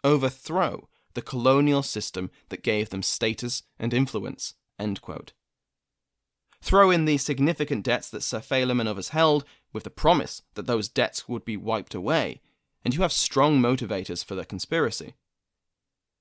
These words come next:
A document in the archives of the Earl of Cork, dated around November sixteen forty-one,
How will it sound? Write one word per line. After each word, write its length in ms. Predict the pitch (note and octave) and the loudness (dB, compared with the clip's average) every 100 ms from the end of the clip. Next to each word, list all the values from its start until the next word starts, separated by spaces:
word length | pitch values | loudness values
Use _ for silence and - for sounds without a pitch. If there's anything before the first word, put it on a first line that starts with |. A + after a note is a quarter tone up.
| _ _ _ | _ _ _
A 80 | - | -4
document 480 | C3 F3+ - C3+ A#2+ | 4 4 4 2 4
in 60 | B2 | 2
the 100 | B2 | 6
archives 460 | B2+ B2+ A#2 A2 | 4 4 0 0
of 80 | G#2+ | -2
the 120 | A#2 | -2
Earl 140 | G#2+ G2+ | 0 -2
of 100 | - | -6
Cork, 460 | F3+ F#3+ A2+ - | 0 2 2 -2
dated 340 | - A2 - G2 | -2 -2 -2 -6
around 380 | G2+ G2+ G2 | -4 -6 -6
November 480 | G#2+ G#2+ C#3+ F3+ B2 | -8 -2 2 2 2
sixteen 380 | G2+ - - G2+ | -2 -8 -8 -10
forty-one, 640 | - F#2+ F2+ A#2 D#3 D3+ | -8 -12 -8 2 4 4